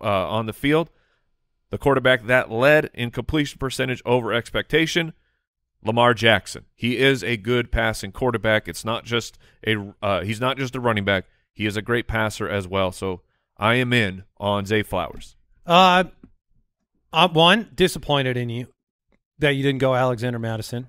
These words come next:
Speaker 1: Okay.
Speaker 2: Uh, I want that. I'm, no, I'm just gonna take that decision
Speaker 1: Sure.
Speaker 2: as a sign that you believe I am right about him.
Speaker 1: Uh, no.
Speaker 2: You, you made the decision
Speaker 1: I
Speaker 2: that
Speaker 1: do
Speaker 2: you
Speaker 1: want to give the notes.
Speaker 2: No,
Speaker 1: Uh,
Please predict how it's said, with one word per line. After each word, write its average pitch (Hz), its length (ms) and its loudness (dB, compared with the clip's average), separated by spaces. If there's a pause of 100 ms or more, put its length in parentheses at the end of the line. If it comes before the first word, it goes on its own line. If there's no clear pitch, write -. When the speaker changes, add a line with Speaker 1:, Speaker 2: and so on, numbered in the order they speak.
(100)
Speaker 1:
Okay. 127 200 4
Speaker 2:
Uh, 131 300 6
I 139 120 4
want 151 280 2
that. 156 260 2
I'm, 151 240 -4
no, 156 220 0
I'm 139 160 -4
just 147 160 -4
gonna 135 160 -2
take 151 400 -2 (100)
that 147 220 2
decision 143 580 -2 (160)
Speaker 1:
Sure. 95 340 0 (260)
Speaker 2:
as 123 160 -2
a 143 60 -6
sign 143 320 0
that 143 80 -4
you 139 100 -2
believe 131 260 0
I 120 120 2
am 117 120 -2
right 113 180 0
about 98 220 -8
him. 104 160 -14 (300)
Speaker 1:
Uh, 107 480 4 (160)
no. 143 220 4
Speaker 2:
You, 165 80 -6
you 143 60 -2
made 143 200 0
the 160 80 -2
decision 147 560 -4 (100)
Speaker 1:
I 117 120 4
Speaker 2:
that 131 40 4
Speaker 1:
do 151 380 4
Speaker 2:
you 147 160 4
Speaker 1:
want 151 220 6
to 165 80 2
give 147 200 2
the 139 100 2
notes. 143 460 4 (360)
Speaker 2:
No, 117 60 0
Speaker 1:
Uh, 175 300 6